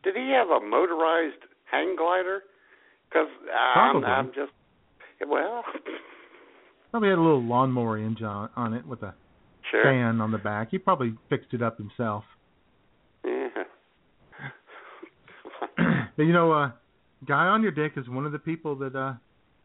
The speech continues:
Speaker 2: upset the Reverend Moneymaker a little bit this week here at Hodgepodge Lodge.
Speaker 1: That's the rumor afoot.
Speaker 2: Yep. And, uh,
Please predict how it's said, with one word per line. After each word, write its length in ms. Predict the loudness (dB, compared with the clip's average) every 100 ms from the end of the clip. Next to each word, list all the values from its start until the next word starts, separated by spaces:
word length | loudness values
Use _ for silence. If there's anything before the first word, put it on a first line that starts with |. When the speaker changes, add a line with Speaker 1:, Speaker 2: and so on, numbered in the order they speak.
| _ _ -4
Speaker 2:
upset 460 | -4 0 0 2
the 60 | 2
Reverend 340 | 2 2 2
Moneymaker 460 | 0 -2 -2 -6 -6
a 120 | -8
little 160 | -8 -10
bit 240 | -12 -12
this 120 | -14 -10
week 220 | -10 -10 -12 _ _ _ _ _ 0
here 220 | 2 2
at 100 | 0
Hodgepodge 600 | 0 0 2 0 0 0
Lodge. 320 | -2 -2 -6 -10 _ _ _ _ _ _ _
Speaker 1:
That's 240 | 2 2 0 0
the 60 | 2
rumor 480 | 4 2 2 -2 -6 -14 _ -12
afoot. 400 | -10 -4 -2 -4 -8 _ _ _
Speaker 2:
Yep. 300 | 2 2 0 _ _ _ _ _ _ _
And, 260 | 2 4 4
uh, 180 | 4